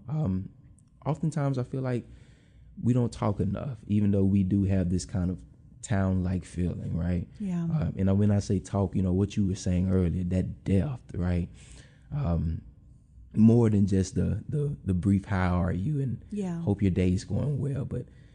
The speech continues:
Speaker 1: you know, uh, "How's your kids? What, what was the vacation like?" You know,
Speaker 2: Yeah.
Speaker 1: "Well, this is happening in my neighborhood.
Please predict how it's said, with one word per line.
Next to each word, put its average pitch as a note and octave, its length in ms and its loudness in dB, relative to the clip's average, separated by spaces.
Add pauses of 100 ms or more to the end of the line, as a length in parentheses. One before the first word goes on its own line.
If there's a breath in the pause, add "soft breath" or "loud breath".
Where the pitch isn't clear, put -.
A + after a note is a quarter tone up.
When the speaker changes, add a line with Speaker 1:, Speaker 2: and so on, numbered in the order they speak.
(160 loud breath)
Speaker 1:
you - 80 -8
know, C3+ 300 -4 (180)
uh, C#3 100 -6 (100)
"How's G#3+ 240 -4
your A3 100 -2
kids? - 560 -4
What, - 200 -4
what F3 120 -2
was F3+ 140 -2
the E3 80 0
vacation D#3+ 580 0
like?" G2 300 0
You G#2+ 100 -2
know, - 300 0
Speaker 2:
Yeah. - 60 -6 (200 loud breath)
Speaker 1:
"Well, G#2 100 0
this D3+ 200 -2
is C3 100 -4
happening A#2 340 -2
in A2 160 2
my A#2 140 0
neighborhood. G2 680 0